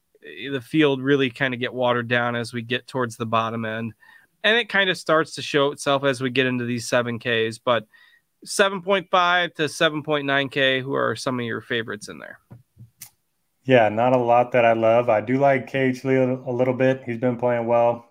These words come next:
Speaker 2: Um, played well at the President's Cup, played well last week. Although, for whatever reason, he plays all the T P C courses well,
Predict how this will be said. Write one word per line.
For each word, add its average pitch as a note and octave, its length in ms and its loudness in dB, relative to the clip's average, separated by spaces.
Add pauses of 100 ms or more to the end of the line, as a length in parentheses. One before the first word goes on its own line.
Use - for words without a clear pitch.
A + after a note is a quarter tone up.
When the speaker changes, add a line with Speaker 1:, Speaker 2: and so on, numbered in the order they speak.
Speaker 2:
Um, G#2 360 -4
played A2 200 -4
well A2 120 0
at A2 80 -4
the - 60 -20
President's G#2+ 400 -4
Cup, A2 280 -2
played G#2+ 180 -2
well G#2+ 180 0
last G#2 360 -2
week. A#2 320 -2 (440)
Although, A#2+ 340 4
for C3+ 140 0
whatever E3 260 8
reason, D3+ 260 2
he B2 80 2
plays B2+ 260 2
all B2 140 6
the B2 120 -2
T B2+ 180 -2
P B2+ 120 -6
C C3 240 -4
courses C3 400 -4
well, C3+ 380 0